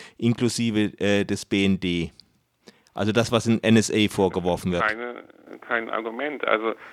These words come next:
Speaker 2: natürlich, ähm, w-, wenn, äh, Geheimdienste, äh, nicht einer effektiven Kontrolle der Öffentlichkeit unterliegen, der, der Justiz,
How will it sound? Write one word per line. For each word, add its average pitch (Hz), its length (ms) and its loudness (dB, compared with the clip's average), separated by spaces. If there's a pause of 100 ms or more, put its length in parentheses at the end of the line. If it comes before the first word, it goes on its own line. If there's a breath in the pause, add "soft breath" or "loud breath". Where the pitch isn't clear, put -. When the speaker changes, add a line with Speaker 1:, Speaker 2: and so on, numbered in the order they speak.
(280 loud breath)
Speaker 2:
natürlich, 127 440 -2 (140)
ähm, 120 380 -6 (640 loud breath)
w-, - 280 -20 (440)
wenn, 120 460 -2
äh, 113 600 -8
Geheimdienste, 117 1600 -4 (140)
äh, 107 40 -16
nicht 123 200 -12
einer 113 360 -2
effektiven 127 640 -8
Kontrolle 117 580 -6
der 110 160 -4
Öffentlichkeit 120 640 -8
unterliegen, 120 600 -8 (480 loud breath)
der, 110 400 -2
der 107 200 -6
Justiz, 110 480 -12